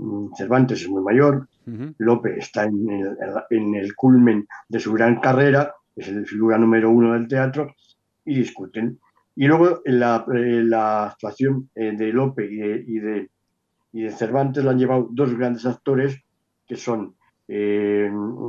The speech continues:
Speaker 1: ya expertos y veteranos en este arte, como Manolo Cejudo,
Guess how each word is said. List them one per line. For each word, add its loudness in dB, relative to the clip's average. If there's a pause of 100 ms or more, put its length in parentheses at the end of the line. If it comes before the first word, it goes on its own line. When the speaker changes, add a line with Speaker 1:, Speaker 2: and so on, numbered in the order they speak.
(440)
Speaker 1:
ya -2
expertos -2
y 0
veteranos -2
en 0
este -4
arte, -4
como -6
Manolo -2
Cejudo, -2